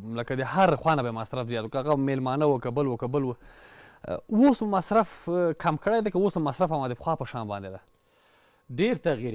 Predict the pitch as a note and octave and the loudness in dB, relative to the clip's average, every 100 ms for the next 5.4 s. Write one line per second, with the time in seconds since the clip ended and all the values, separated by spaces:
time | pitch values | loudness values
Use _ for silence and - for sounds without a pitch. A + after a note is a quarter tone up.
0 | G#2+ A2+ G#2 F2 E2 - - B2+ E3 - | -6 -8 -10 -12 -14 -20 -14 -6 -6 -4
1 | C#3 D#3+ E3+ - C#3 B2+ C#3+ E3+ D#3 - | -6 -6 -6 -4 -4 -4 -6 -4 -4 -6
2 | E3+ D#3 C3 A#2+ A2+ C#3 F3 - C#3 D3+ | -6 -4 -2 -4 -6 -8 -8 -6 -6 -4
3 | C3 A#2 A2 A#2+ C#3+ D3+ E3+ B2+ A2+ G#2 | -6 -6 -6 -8 -8 -8 -8 -8 -6 -8
4 | - A#2+ D#3+ C#3 A2 - F3+ F3+ A2 F2+ | -10 -10 -8 -8 -10 -2 0 2 0 -8
5 | _ _ _ G#2+ | _ _ _ -14